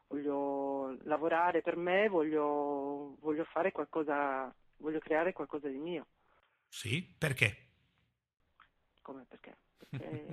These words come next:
Speaker 2: <laughs>
Speaker 1: perché è il mio
Speaker 2: Queste ris-,
Speaker 1: lavoro.
Speaker 2: sì, no, ma queste risposte
Speaker 1: Perché?
Speaker 2: che mi dai non sono ancora sufficienti. Ti chiedo ancora, perché? Perché io a quaranta anni devo avere un negozio mio? Per quale motivo? Perché?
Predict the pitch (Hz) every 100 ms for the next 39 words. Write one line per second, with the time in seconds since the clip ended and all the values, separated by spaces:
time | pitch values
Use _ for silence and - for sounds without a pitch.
0 | 143 143 135 147 147 170 - 190 196 175
1 | 175 214 185 143 147 - _ - - 214
2 | 135 98 95 139 127 127 123 - 131 131
3 | 120 123 156 180 123 113 - 139 123 120
4 | 110 104 101 - - - - 127 117 120
5 | 120 107 98 104 101 - 127 139 117 131
6 | 170 104 - 190 214 - - _ - 262
7 | 151 120 110 123 117 123 123 113 113 113
8 | 113 117 - 127 110 107 175 165 143 113
9 | 113 107 185 - 104